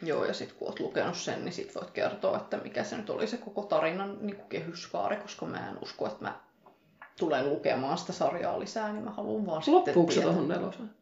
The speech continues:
Speaker 1: No kun mä vähän muistelisin,
Speaker 2: No
Speaker 1: että
Speaker 2: joo,
Speaker 1: se oli
Speaker 2: mä en itse asiassa
Speaker 1: neljäsosa.
Speaker 2: muista, että oliko se neljäsona vai onko
Speaker 1: Joo.
Speaker 2: sitä vielä lisää. Joo.
Speaker 1: Joo, mä, em, tää on vaan mun jotenkin piintynyt
Speaker 2: Joo.
Speaker 1: oletus.
Speaker 2: Voi olla, että on.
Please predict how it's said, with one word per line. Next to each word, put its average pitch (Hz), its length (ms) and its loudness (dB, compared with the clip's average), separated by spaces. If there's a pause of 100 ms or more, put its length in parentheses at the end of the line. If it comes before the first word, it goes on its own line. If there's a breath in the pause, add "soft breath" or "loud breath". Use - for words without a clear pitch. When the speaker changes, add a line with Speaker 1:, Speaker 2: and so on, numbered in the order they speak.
(120)
Speaker 1:
No 349 100 -6
kun 330 320 -4
mä 320 260 -2
vähän 175 220 0
muistelisin, - 960 -4
Speaker 2:
No 320 60 4
Speaker 1:
että 311 100 8
Speaker 2:
joo, 233 80 2
Speaker 1:
se 170 80 2
oli 156 100 4
Speaker 2:
mä 285 140 12
en 185 80 10
itse - 160 4
asiassa 160 220 4
Speaker 1:
neljäsosa. 180 200 0
Speaker 2:
muista, 175 320 2
että 208 160 0
oliko 214 160 0
se 220 120 0
neljäsona 240 560 -4
vai - 120 -6
onko 214 160 -4
Speaker 1:
Joo. 180 140 2
Speaker 2:
sitä 240 120 -4
vielä 254 160 -6
lisää. - 220 -12 (460)
Joo. 277 220 -2
Speaker 1:
Joo, 208 220 2
mä, 202 140 2 (100)
em, 151 420 2
tää 147 280 6
on 143 80 -2
vaan 135 180 4
mun 131 140 -2
jotenkin - 580 -4 (400)
piintynyt 156 600 -2 (560)
Speaker 2:
Joo. 247 160 -2 (360)
Speaker 1:
oletus. 190 560 2 (460)
Speaker 2:
Voi 294 300 12
olla, 220 280 8
että - 160 2
on. 180 220 4